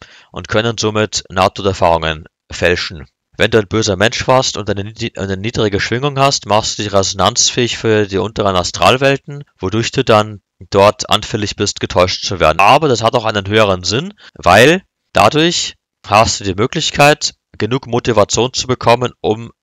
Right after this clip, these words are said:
schnell ein besserer Mensch zu werden und somit von einem bösen Menschen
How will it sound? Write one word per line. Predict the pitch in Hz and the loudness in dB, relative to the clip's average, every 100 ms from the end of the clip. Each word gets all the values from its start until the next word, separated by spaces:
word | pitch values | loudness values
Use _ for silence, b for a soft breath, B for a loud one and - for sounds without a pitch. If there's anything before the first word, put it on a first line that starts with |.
| - | -16
schnell | - - 101 113 120 | -14 -2 4 6 4
ein | - 95 | 2 0
besserer | 101 101 104 | 2 2 0
Mensch | 92 98 - | 0 -2 -4
zu | - 87 | -4 2
werden | 85 95 110 b | 2 2 -6 b
und | - 92 | -14 -8
somit | 110 117 123 | -4 -2 -2
von | - 104 | -2 -2
einem | 98 90 | -2 -2
bösen | 104 123 - 110 | -2 -2 -4 -2
Menschen | 104 104 - 117 113 | -2 -2 -8 -10 -16